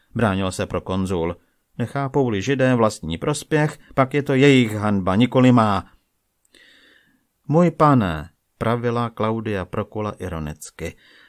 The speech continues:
„po všechna ta léta ustupuješ Židům postupně ve všem, jak v malých, tak i ve velkých věcech.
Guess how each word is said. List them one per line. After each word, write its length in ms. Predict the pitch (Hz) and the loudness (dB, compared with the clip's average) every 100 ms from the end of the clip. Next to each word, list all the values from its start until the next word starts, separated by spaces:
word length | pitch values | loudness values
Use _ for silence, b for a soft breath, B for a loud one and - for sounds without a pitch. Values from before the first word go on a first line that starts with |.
| b | b
„po 120 | 160 | 0
všechna 420 | 151 156 135 135 127 | 0 -2 -2 -2 -2
ta 220 | 92 90 | -2 -2
léta 460 | 120 123 123 123 - | 0 -2 -4 -6 -4
ustupuješ 680 | 127 - 131 - 123 92 82 | -6 -4 -8 -6 -4 -4 -4
Židům 600 | 82 117 139 135 131 127 | -4 -2 -2 0 0 0
postupně 680 | 123 110 - 120 123 117 | -2 -2 -6 -6 -4 -4
ve 180 | 95 98 | -2 -4
všem, 520 | - - 92 95 92 - b b | -6 -12 -12 -10 -10 -12 b b
jak 200 | 175 175 | 0 2
v 100 | 156 | 2
malých, 500 | 147 147 147 135 131 | 4 4 2 0 0
tak 220 | 131 131 | -2 -2
i 140 | 143 127 | 0 4
ve 160 | 131 | 6
velkých 480 | 127 123 123 113 98 | 6 2 0 -8 -4
věcech. 560 | 98 92 - - - | -2 -4 -6 -12 -14